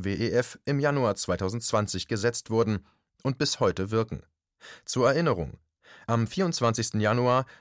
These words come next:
als das World Economic Forum Treffen der führenden Konzern- und Staatschefs in Davos zu Ende ging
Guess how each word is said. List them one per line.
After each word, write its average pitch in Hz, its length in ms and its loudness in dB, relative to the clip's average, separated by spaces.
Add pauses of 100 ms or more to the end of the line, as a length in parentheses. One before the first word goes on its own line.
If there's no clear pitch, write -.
(120)
als 117 180 0
das - 220 0
World 160 220 0
Economic 123 480 0
Forum 127 360 2
Treffen 95 380 -2
der 80 160 -4
führenden 123 420 -2
Konzern- 156 460 0
und 101 120 -2
Staatschefs 123 640 -2
in 90 180 -4
Davos 98 340 -2
zu - 120 -2
Ende 127 200 0
ging 120 240 0